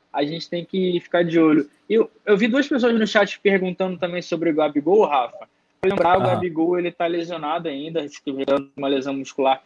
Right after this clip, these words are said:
Speaker 1: na coxa direita, e também não vai pro jogo contra o Palmeiras por isso. Ou seja, além dos casos de covid confirmado que a gente tem no nosso elenco, ainda tem essa situação do Gabigol e também o Diego Alves.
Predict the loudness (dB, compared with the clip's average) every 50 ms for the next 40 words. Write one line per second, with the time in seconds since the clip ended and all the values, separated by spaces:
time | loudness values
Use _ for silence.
0 | _ _ _ _ -2 0 0 0 2 2 2 2 2 2 -2 -2 2 2 4 4
1 | 4 4 2 0 -4 -14 _ _ _ -6 -6 -4 -4 -4 -2 -2 -2 -2 2 2
2 | 4 4 4 2 0 0 -2 0 0 0 -2 -2 -2 -2 -4 -4 -6 -4 -2 -2
3 | -2 -2 0 0 0 0 0 0 0 0 0 -2 -6 _ -2 0 2 2 0 0
4 | -2 -8 -14 -16 _ _ _ _ _ -2 -2 -2 -2 -2 0 0 2 2 2 0
5 | 0 -2 _ _ _ 0 2 2 2 2 2 0 -2 -2 -4 -6 -10 _ _ _
6 | _ _ -14 -8 -6 -6 -6 -6 -4 -2 0 0 0 -2 -6 -4 -2 -2 -2 -2
7 | -2 -6 -8 -8 -10 -8 -8 -8 -8 -4 -2 0 0 0 0 0 -2 -2 -4 -4
8 | -6 -8 -8 -8 -6 -4 -4 -2 0 0 2 2 2 0 -2 -4 -6 -8 -8 _
9 | _ _ _ _ -8 -6 -2 0 0 0 0 -2 -6 -6 -4 -6 -6 -8 -10 -12
10 | -4 -2 0 0 0 -2 -6 -4 -2 0 0 0 0 0 0 2 4 4 4 4
11 | 4 2 0 0 0 0 0 0 2 4 4 6 6 4 4 0 -4 -8 -14